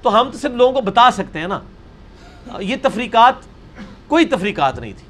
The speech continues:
یہ بعد میں انہوں نے گھڑی ہیں، اور اس حوالے سے میں بریلویوں کو ایج دیتا ہوں کہ بریلویوں کو اس بات کی سمجھ ہے۔ بریلوی تو شیخ عبد القادر جیلانی کو بھی رضی اللہ عنہ کہتے ہیں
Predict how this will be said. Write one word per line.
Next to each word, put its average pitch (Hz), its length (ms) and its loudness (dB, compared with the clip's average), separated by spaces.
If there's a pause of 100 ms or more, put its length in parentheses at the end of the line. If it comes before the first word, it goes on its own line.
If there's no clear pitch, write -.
یہ 151 160 -12
بعد 170 200 4
میں 226 160 -6
انہوں 226 120 -4
نے 226 140 -4
گھڑی 165 280 -4
ہیں، 208 120 -8 (480)
اور 185 140 -2
اس 220 140 -8
حوالے 208 220 2
سے 220 100 -8
میں 202 240 -2
بریلویوں 175 420 -4
کو 240 120 -4
ایج 170 280 0
دیتا 165 180 -4
ہوں 214 80 -6
کہ 214 60 -4
بریلویوں 180 380 -4
کو 220 60 -2
اس 214 100 -4
بات 160 260 0
کی 190 60 -14
سمجھ 202 280 -4
ہے۔ 92 60 -14 (1040)
بریلوی 214 320 -2
تو 269 80 -6
شیخ 254 200 -2
عبد 214 100 -8
القادر 233 280 -2
جیلانی 240 240 -4
کو 285 100 -6
بھی 254 100 -6
رضی 202 180 -2
اللہ 180 140 0
عنہ 165 280 0
کہتے 113 220 -12
ہیں 92 80 -16